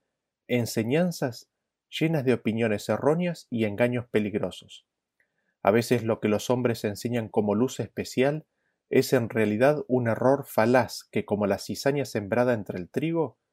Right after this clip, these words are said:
producirá una funesta cosecha. Hay algunos que al aceptar teorías erróneas tratan de fundamentarlas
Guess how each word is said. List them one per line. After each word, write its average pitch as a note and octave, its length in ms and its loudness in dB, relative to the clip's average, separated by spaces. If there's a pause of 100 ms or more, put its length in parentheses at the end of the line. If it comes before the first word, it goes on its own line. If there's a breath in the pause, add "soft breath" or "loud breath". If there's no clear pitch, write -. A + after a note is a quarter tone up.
(340)
producirá G#2+ 800 0
una A2+ 260 0
funesta A2 640 -2
cosecha. - 600 -6 (920 soft breath)
Hay A#2 160 6
algunos B2 340 4
que - 120 2
al G#2+ 80 2
aceptar A#2 520 0
teorías A2 460 0
erróneas C3+ 640 0 (480)
tratan D3+ 320 4
de C3 80 2
fundamentarlas A2+ 960 0